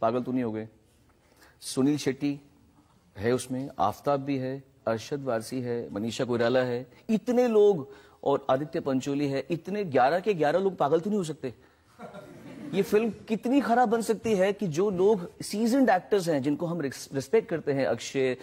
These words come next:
सु-, अ, सनी देओल जी और, अ, सुनील शेट्टी, वो जित-, अरशद भी इतना अच्छा काम कर रहे हैं,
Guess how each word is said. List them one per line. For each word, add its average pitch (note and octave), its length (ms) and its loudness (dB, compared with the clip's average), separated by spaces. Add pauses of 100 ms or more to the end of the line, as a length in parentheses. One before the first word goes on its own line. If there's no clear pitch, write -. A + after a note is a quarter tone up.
(420)
सु-, A2+ 240 0
अ, A2 340 6 (220)
सनी C#3+ 240 4
देओल A#2+ 220 0
जी B2 280 -4 (400)
और, A#2+ 280 2
अ, A2+ 440 0
सुनील D3+ 180 0
शेट्टी, D3 220 -2
वो A#3+ 140 2
जित-, D3 400 -4
अरशद C#3+ 240 0
भी E3+ 140 -4
इतना D#3 160 -4
अच्छा D3 140 -4
काम B2+ 180 -4
कर A2+ 100 -4
रहे B2 80 -6
हैं, - 80 -12